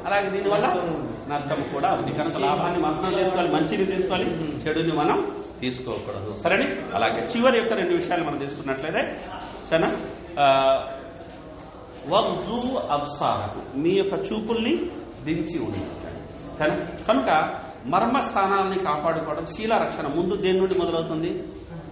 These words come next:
Speaker 1: కంటితో. కనుక చూపులు కలిసిన శుభవేళ అంటారు. శుభవేళ అయితే మా పర్వాలేదు నైనా, అది దుర్ముహూర్తమో దుర్వేళనో కదా, చెడు చూపు ఇదా అంటే ఆ, ఆ తర్వాత బతుకులు పాడైపోతాయి కదా, జీవితాలు నాశనం అయిపోతాయి. ఎంతమంది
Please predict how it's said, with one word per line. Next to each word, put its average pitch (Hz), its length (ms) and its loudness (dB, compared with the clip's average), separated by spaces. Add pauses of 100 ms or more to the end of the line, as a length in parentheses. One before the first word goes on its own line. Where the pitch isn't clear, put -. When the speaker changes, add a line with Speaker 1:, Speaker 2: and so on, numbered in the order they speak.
(340)
Speaker 1:
కంటితో. 196 300 0 (140)
కనుక 165 200 0 (420)
చూపులు 202 320 -2
కలిసిన 170 420 -2
శుభవేళ 156 560 0
అంటారు. - 500 -4
శుభవేళ 160 380 0
అయితే - 180 0
మా 147 280 2
పర్వాలేదు 156 320 2
నైనా, 147 240 2 (500)
అది 165 460 4 (180)
దుర్ముహూర్తమో 175 880 2
దుర్వేళనో 165 560 4 (400)
కదా, 156 160 2
చెడు 180 480 0
చూపు 170 400 2
ఇదా 160 220 2
అంటే 165 520 0 (140)
ఆ, 165 40 2 (420)
ఆ 151 80 2
తర్వాత 170 280 2
బతుకులు 156 340 0
పాడైపోతాయి 156 520 0 (240)
కదా, 156 140 -2 (580)
జీవితాలు 170 340 4
నాశనం 175 380 2
అయిపోతాయి. 131 340 -2
ఎంతమంది 180 360 -4